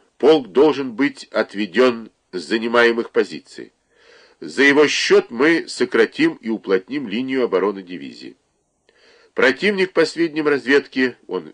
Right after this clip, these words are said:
вновь взял в руки лежащие на столе листки, встряхнул их и бросил на стол. «Противник до полка пехоты с артиллерией, с миномётами и с танками движется в направлении Тарусы.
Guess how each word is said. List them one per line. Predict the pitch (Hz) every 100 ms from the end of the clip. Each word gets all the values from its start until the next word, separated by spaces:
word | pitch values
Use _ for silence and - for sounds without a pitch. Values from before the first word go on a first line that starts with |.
| _
вновь | 78 92 98 -
взял | 76 67 90 82
в | 73
руки | 92 - 80 78 -
лежащие | 78 82 90 80 - 78
на | 76
столе | - 78 78
листки, | 69 67 - - 147 _ _ _
встряхнул | - - 104 92 - 120 151
их | 143 - -
и | 90
бросил | 87 95 98 87
на | 92
стол. | - 78 65 _ _ _ _ _ _
«Противник | 110 131 - 165 185 175 180 - - _
до | 78 117
полка | 117 113 107 - 131
пехоты | - 104 - 143 139 127
с | 104 -
артиллерией, | - - 123 190 110 71
с | 65 78
миномётами | 90 107 120 190 190 156 156
и | - - 92
с | -
танками | 113 143 156 170 151
движется | 117 - 117 135 135 -
в | 104
направлении | 90 82 67 87 101 104
Тарусы. | - 78 62 -